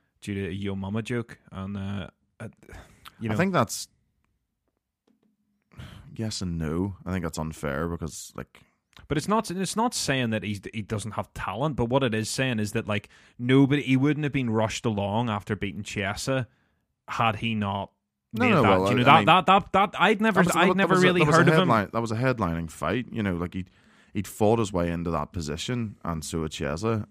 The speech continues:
Speaker 2: um, and he came out on top. You know, it was,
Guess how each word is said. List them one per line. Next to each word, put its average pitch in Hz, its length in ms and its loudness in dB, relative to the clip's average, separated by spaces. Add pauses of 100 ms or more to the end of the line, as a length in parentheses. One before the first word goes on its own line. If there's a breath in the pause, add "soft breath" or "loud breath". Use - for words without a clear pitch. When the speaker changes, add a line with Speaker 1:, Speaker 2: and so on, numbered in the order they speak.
Speaker 2:
um, 80 380 -4 (100)
and 85 120 -6
he 82 100 -4
came 80 260 -4
out 78 60 -6
on 60 60 -14
top. 92 220 -4
You 113 80 -4
know, 98 140 -2 (1700 soft breath)
it 98 140 0
was, 90 480 0